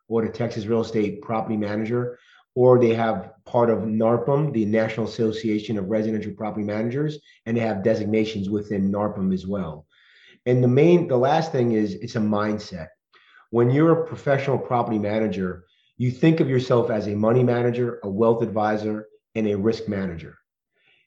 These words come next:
And so when you, when you're doing this professionally, you're abiding by all the laws, all the rules. You have processes, policies all in place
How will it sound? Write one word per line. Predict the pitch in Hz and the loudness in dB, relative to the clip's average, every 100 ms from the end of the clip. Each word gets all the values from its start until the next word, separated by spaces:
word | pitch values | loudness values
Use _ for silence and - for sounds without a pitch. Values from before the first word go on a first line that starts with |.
| _ | _
And | 117 120 | -2 0
so | - 123 | 4 6
when | 120 120 120 | 6 4 2
you, | 123 110 | -2 -2
when | 120 123 | 0 0
you're | 135 | 0
doing | 135 139 | 2 2
this | 123 | 0
professionally, | - 95 - 143 131 113 101 95 92 - _ _ - | -4 -6 0 0 0 -2 0 -2 -4 -12 _ _ -8
you're | 117 127 131 | 0 4 6
abiding | 110 110 127 | 6 6 4
by | 123 | 4
all | 113 113 143 | 4 4 2
the | |
laws, | 147 123 123 127 - | 2 2 2 0 -4
all | 110 110 131 | -2 0 2
the | |
rules. | 123 123 120 117 95 | 2 4 4 2 -2
You | 104 | -4
have | 98 95 87 _ _ _ _ _ | -4 -8 -12 _ _ _ _ _
processes, | - 120 120 120 127 120 127 113 - - | -6 0 0 2 0 0 0 -2 -4 -10
policies | - 117 113 110 113 101 95 - | -2 0 0 0 -2 -2 -6 -6
all | 107 113 | 0 2
in | 117 117 | 2 0
place | 117 104 98 - | 0 0 0 -4